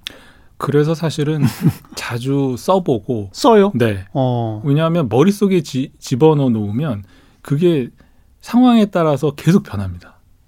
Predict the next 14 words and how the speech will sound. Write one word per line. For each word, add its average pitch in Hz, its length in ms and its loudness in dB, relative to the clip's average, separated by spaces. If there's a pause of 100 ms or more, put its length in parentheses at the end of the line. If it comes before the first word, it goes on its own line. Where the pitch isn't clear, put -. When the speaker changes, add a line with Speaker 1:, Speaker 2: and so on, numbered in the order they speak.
(120)
Speaker 1:
예. 101 240 -8
Speaker 2:
그러니까요, 135 440 4
Speaker 1:
근-, 120 60 2
네, 123 80 4
Speaker 2:
그러니까요. 117 240 2
Speaker 1:
근데 160 200 2
써놓으면 117 840 2 (120)
그걸 131 200 -2
이제 131 240 0
선언한다고 175 800 2
하는데 104 480 -8
Speaker 2:
음. 123 340 -2
Speaker 1:
선언을 208 500 2
해놓으면 131 560 -2